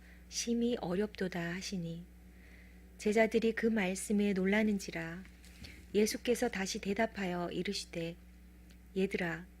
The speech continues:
하나님의 나라에 들어가기가 얼마나 어려운지 낙타가 바늘귀로 나가는 것이 부자가 하나님의 나라에 들어가는 것보다 쉬우니라." 하시니 제자들이 매우 놀라 서로 말하되,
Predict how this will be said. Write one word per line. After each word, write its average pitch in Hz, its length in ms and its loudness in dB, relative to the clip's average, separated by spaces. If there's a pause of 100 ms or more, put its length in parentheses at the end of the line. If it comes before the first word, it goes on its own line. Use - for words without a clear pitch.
(580)
하나님의 262 540 2
나라에 185 400 0
들어가기가 175 800 -2
얼마나 208 480 2
어려운지 175 720 -2 (840)
낙타가 185 640 0
바늘귀로 214 640 0
나가는 202 420 0
것이 170 560 -6 (540)
부자가 196 600 -4 (120)
하나님의 254 580 -2
나라에 170 380 -4
들어가는 185 520 -6
것보다 175 540 -8 (340)
쉬우니라." 233 640 -2 (200)
하시니 175 580 -8 (1080)
제자들이 233 500 4
매우 226 360 6
놀라 180 560 0
서로 247 260 0
말하되, 180 580 -2